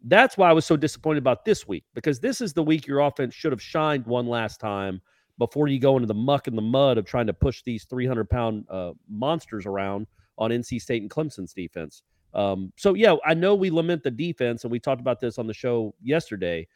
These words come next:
Uh, the offense is the reason they lost that game. Now, it's all, it's complimentary football. We can say, you know, if the defense makes one more play, if they could get off the field ever, the offense gets more chances to score and they have more than ten possessions. But,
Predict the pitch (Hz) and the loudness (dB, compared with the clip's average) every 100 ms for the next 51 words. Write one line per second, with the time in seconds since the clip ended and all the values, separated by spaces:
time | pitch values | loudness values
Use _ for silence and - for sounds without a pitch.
0 | _ _ _ - 98 - 151 170 240 226 | _ _ _ -4 -4 0 2 4 4 4
1 | 180 156 147 143 165 131 131 123 117 - | 0 0 0 2 0 2 2 4 2 0
2 | 101 123 95 67 - 165 175 - 220 196 | -4 -2 -4 -6 -4 2 2 4 2 2
3 | 180 - 220 175 175 165 123 - 147 - | 0 0 0 2 0 0 -4 -2 -2 0
4 | 95 117 139 139 120 139 120 131 151 117 | -2 0 -2 -6 -4 0 0 0 0 0
5 | 139 110 104 123 117 120 117 - - _ | -2 -4 -6 -6 -6 -4 -6 -6 -18 _
6 | _ _ 113 123 127 - 113 127 120 139 | _ _ -2 0 -2 0 0 0 0 -4
7 | 135 127 147 - - 147 110 110 143 147 | -2 0 -2 -2 -2 -2 0 0 -2 -6
8 | - _ _ _ _ _ _ - 113 131 | -10 _ _ _ _ _ _ -16 -2 2
9 | 143 143 143 - 139 139 127 - 147 151 | 4 4 0 -2 -4 0 -2 0 -4 -2
10 | 156 143 147 147 151 127 123 131 139 131 | -4 -8 -10 -2 -2 0 -2 0 -2 -2
11 | - 139 123 120 139 - 139 - 110 | -4 -8 -8 -4 -6 -4 -10 -4 -4